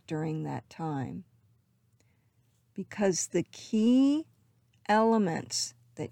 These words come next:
Jupiter in Pisces brings up for us is our imagination begins to flourish.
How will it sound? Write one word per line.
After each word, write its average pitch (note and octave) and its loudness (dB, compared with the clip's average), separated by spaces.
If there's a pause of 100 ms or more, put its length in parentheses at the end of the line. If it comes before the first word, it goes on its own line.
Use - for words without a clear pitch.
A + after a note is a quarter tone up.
Jupiter A#3+ 0 (460)
in E3+ -2
Pisces G#3 -2 (400)
brings G3 4
up D4+ 4
for F3 -4
us E3 -4 (680)
is F3+ -2
our F3 -2
imagination G#3 0
begins F#3 -4
to G3+ -8
flourish. - -8